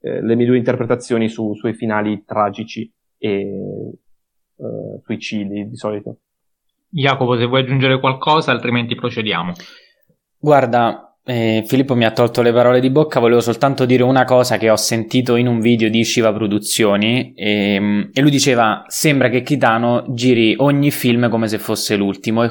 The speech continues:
Speaker 3: e quindi questa è forse, ehm, la grande bellezza del, del, del suo cinema, eh, per-, e il finale tragico in questo,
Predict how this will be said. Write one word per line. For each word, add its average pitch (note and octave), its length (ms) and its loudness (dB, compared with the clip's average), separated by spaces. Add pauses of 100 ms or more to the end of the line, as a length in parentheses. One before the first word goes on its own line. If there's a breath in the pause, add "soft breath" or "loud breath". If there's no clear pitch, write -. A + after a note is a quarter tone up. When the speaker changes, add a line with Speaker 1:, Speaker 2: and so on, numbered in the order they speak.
(160)
Speaker 3:
e B2 120 -4
quindi C#3+ 260 2
questa C3+ 300 2
è - 20 -2
forse, B2+ 680 0 (300 loud breath)
ehm, A2 800 0
la A2+ 160 0
grande B2 380 2
bellezza A2 680 2
del, G#2+ 420 4
del, G2+ 420 0
del G#2 160 0
suo A2 240 -2
cinema, F#2+ 520 0 (280 loud breath)
eh, - 260 -8 (140)
per-, - 280 -4
e C3 200 4
il C#3+ 100 4
finale C#3+ 360 4
tragico B2 360 4
in A2+ 80 -2
questo, B2 560 0